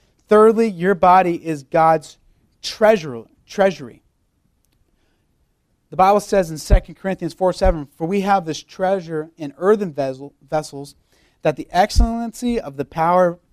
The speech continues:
may be of God and not of us." So your body is God's treasury. What do we pull from this? What does this mean? It means that you are valuable.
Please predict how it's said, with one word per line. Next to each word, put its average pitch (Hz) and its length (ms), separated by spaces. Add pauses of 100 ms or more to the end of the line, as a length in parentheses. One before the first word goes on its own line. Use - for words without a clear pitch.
(140)
may 156 160
be 156 220
of 131 160
God 160 480
and 131 240
not 160 340 (160)
of 143 180
us." - 420 (360)
So - 140
your 202 240
body 180 380
is 143 260
God's 156 360 (140)
treasury. 143 560
What 160 140
do 269 80
we 277 100
pull 254 240
from 202 220
this? 139 240
What 190 100
does 220 100
this 214 220
mean? 123 200 (600)
It 190 140
means 262 520 (460)
that 151 240
you 220 560 (260)
are 175 140
valuable. 143 720